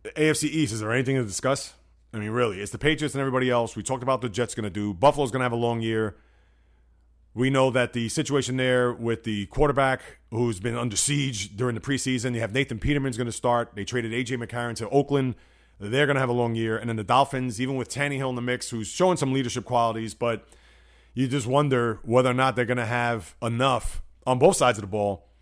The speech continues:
to be able to have a year where they could compete in that division, which chances are not, or maybe even for a wild card spot. So, it, to me, it's the Patriots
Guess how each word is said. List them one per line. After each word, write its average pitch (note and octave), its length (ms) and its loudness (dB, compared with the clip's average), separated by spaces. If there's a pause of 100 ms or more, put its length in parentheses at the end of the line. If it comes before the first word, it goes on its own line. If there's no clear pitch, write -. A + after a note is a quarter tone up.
(800)
to B2 260 0
be B2 160 2
able B2+ 160 6
to A#2+ 80 2
have A#2+ 480 0
a B2 60 -2
year B2+ 420 2
where A#2 240 2
they A#2 160 -2
could F#2+ 140 -12
compete C3+ 360 -2
in A#2+ 120 -6
that A#2+ 160 -2
division, A#2 400 0
which G2+ 160 -8
chances G#2 280 -6
are G#2 120 -2
not, A2+ 240 -2
or A2 100 -2
maybe A2+ 220 -2
even G#2+ 160 -4
for G#2+ 360 -2
a G#2 60 -4
wild G#2+ 240 0
card E2+ 200 -10
spot. C#2 300 -12 (600)
So, G#2 380 -4
it, A2 140 -12
to A#2+ 80 -6
me, C3 120 0
it's B2 120 -2
the - 40 -18
Patriots C#3 600 -2